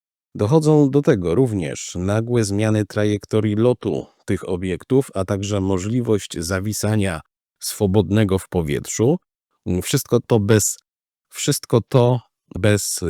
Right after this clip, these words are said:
widocznych na powierzchni tych obiektów elementów konstrukcyjnych, napędowych i tak dalej.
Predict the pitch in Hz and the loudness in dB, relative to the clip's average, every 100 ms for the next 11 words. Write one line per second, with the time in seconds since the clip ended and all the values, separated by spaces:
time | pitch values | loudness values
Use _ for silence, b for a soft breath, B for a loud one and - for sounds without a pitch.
0 | 87 90 98 101 107 - 98 95 98 - | -2 -2 -2 0 -2 0 0 2 0 -2
1 | 92 101 - - - 101 98 101 - 92 | 0 0 -2 -4 0 0 2 -6 -2 -2
2 | 92 92 - 90 - 92 98 98 104 101 | -2 -2 -4 -6 -2 0 2 0 -2 -6
3 | - 90 - - 87 - 170 131 95 95 | -4 -6 -6 -8 -8 -2 0 0 0 -4
4 | 90 87 90 110 98 90 - _ _ _ | -4 -6 0 0 0 -4 -8 _ _ _
5 | _ - 120 - 92 101 73 64 53 | _ -4 -2 0 -2 0 -2 -2 -6